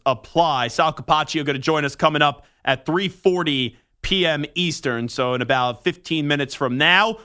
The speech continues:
we will get into the forty-niners and Packers in just a second. But let me hit the phones to start. Eight five five, two one two, four C B S, eight five five, two one two, forty-two twenty-seven. Let's go to Francois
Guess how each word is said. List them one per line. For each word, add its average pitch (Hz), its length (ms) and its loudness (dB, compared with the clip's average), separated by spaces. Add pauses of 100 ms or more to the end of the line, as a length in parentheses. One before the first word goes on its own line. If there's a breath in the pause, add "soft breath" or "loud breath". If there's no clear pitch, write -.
(140 loud breath)
we 139 120 -2
will 131 100 -2
get 170 220 2
into 170 300 -2
the 143 100 -2
forty-niners 156 560 0
and 123 120 -6
Packers 156 480 0
in 131 80 -6
just 143 240 -6
a 117 40 -18
second. 147 360 -4
But 135 80 -4
let 160 100 -2
me 156 80 -4
hit 160 160 -4
the 135 80 -10
phones 151 360 -2
to 120 60 -14
start. 151 280 -2
Eight 147 120 -4
five 147 200 0
five, 147 200 0
two 160 140 -6
one 143 160 -4
two, 143 220 -6
four 143 240 -6
C 143 160 -8
B 135 160 -4
S, 131 160 -4
eight 143 120 -6
five 131 140 -6
five, 131 220 -2
two 143 80 -8
one 127 160 -6
two, 139 160 -8
forty-two 127 400 -6
twenty-seven. 131 640 -6
Let's 127 100 -8
go - 80 -6
to 131 80 -4
Francois 131 600 -2